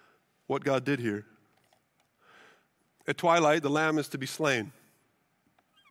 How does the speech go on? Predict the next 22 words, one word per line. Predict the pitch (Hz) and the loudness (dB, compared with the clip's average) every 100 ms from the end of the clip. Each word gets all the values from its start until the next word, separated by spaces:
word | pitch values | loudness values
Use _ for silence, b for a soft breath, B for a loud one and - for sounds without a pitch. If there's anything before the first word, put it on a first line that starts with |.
| _ _ _ _ _ _ _ _ _ _ _ _ B B | _ _ _ _ _ _ _ _ _ _ _ _ B B
And | 151 | -4
the | 143 | 0
blood | 147 185 170 147 | 2 4 4 2
is | - | -4
to | |
be | 147 | -8
taken | 143 170 160 151 135 | 0 2 2 0 -2
and | 127 | -6
spread | - 165 156 | 0 2 2
on | 143 | 2
the | 139 | 0
door | 147 156 | 0 -2
frames | - 139 135 123 139 | 0 -2 -2 -4 -8
and | |
the | 135 | -4
top | 160 151 151 | 2 4 2
and | 135 | -2
the | 127 | -4
side | 151 151 151 139 | 2 2 2 -2
of | 139 | -6
the | 127 | -4
houses | 139 127 131 | -4 -4 -12